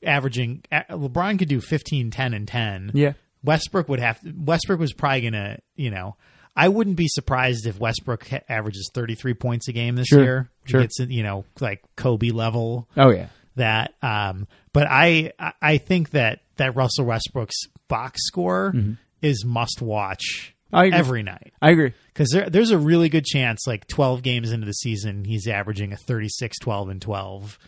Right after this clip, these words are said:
Speaker 2: Which would be
Speaker 1: And,
Speaker 2: insane.
Speaker 1: and everybody's like, "Is it, this gonna happen?"
Speaker 2: Yeah.
Speaker 1: And if, you know,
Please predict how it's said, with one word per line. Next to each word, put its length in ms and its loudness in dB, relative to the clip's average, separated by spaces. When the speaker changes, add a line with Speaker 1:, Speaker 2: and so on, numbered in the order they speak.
Speaker 2:
Which 280 4
would 100 -2
be 40 6
Speaker 1:
And, 260 4
Speaker 2:
insane. 600 -4
Speaker 1:
and 160 2
everybody's 460 -2
like, 160 -10
"Is 260 -8
it, 140 -12
this 200 -6
gonna 200 -6
happen?" 560 -4
Speaker 2:
Yeah. 80 2
Speaker 1:
And 100 2
if, 140 -8
you 100 0
know, 220 -2